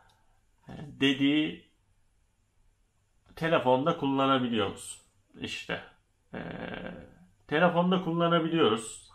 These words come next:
Hatta şu şekilde oluyor. Ben bunu hem Xbox'a hem P C'ye bağladım. Aynı anda iki cihaza kadar bağlan-, bağlanıyor diye biliyorum. Ee, hem Xbox'tan ses hem P C'den aynı anda da aldım.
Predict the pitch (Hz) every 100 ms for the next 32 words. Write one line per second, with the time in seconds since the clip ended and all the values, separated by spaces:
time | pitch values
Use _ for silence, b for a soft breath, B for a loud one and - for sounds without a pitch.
0 | - 139 156 - 160 160 - - 147 131
1 | 110 107 98 101 110 131 - _ _ _
2 | - B B B B B 131 147 165 147
3 | 143 165 - _ - 143 165 143 123 -
4 | 120 117 - 143 151 139 135 131 - 143
5 | 147 123 104 98 95 127 - - - 135
6 | 151 147 143 143 139 113 131 135 131 127
7 | 135 139 - - _ - 117 135 135 113
8 | 117 117 117 120 120 127 - - 113 117
9 | 113 120 117 110 113 120 113 120 110 107
10 | - _ _ _ _ B B B B B
11 | B - 110 110 110 110 - - - -
12 | 156 185 190 175 - - 151 - - 160
13 | 160 - 156 - 156 156 131 143 131 135
14 | 120 131 131 127 123 139 139 127 123 117
15 | 120 104 90 95 95 101 135